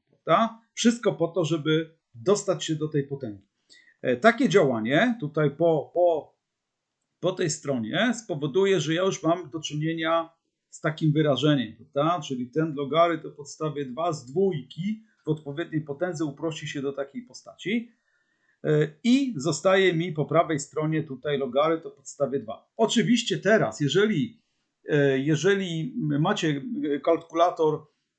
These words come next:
e, o większych możliwościach, czyli taki naukowy, czy, czy, czy w jakiejś, jakiejś,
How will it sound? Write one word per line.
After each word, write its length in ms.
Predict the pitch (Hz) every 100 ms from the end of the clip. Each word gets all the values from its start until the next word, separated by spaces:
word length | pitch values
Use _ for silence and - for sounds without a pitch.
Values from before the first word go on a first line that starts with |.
| - 151
e, 160 | 147
o 80 | 160
większych 380 | 175 190 185 156
możliwościach, 720 | 156 151 147 165 156 - 127
czyli 280 | - 147 143
taki 460 | 156 - 147 139 139
naukowy, 560 | 160 160 180 175 151 143
czy, 260 | - 143
czy, 320 | 135 143 143 135
czy 120 | 139
w 40 |
jakiejś, 480 | 143 151 156 147 - -
jakiejś, 340 | 151 151